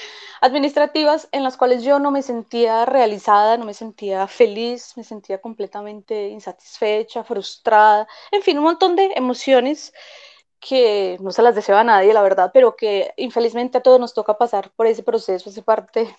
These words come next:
<laughs> de nuestra, de, de madurar realmente. Y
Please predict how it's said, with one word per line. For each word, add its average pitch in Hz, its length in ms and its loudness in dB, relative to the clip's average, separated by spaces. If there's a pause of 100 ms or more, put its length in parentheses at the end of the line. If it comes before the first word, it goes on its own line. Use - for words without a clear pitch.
<laughs> - 80 -20
de 254 280 -4
nuestra, 226 480 -6 (880)
de, 233 300 -2
de 233 200 2
madurar 262 500 8
realmente. 220 640 -2 (840)
Y 330 500 0